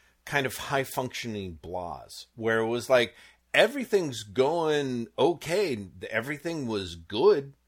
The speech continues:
Um, but it was just, it was, it felt a little samey, samey. It hadn't really felt very energizing.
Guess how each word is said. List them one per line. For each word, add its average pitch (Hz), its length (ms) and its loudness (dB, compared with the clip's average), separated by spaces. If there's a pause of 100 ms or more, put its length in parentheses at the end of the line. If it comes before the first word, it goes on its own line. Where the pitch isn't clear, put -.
(140)
Um, 110 480 -2 (360)
but 160 360 0 (120)
it 165 180 -6
was 185 260 -6
just, - 320 -8 (480)
it 151 160 -12
was, 175 160 -4 (100)
it 135 220 0
felt - 420 0
a 117 100 -2
little 131 920 -2
samey, 135 380 -8
samey. 131 400 -8
It 76 140 -14 (140)
hadn't 117 320 -12
really 104 300 -4
felt 90 260 -8
very 98 280 -4
energizing. 87 840 -6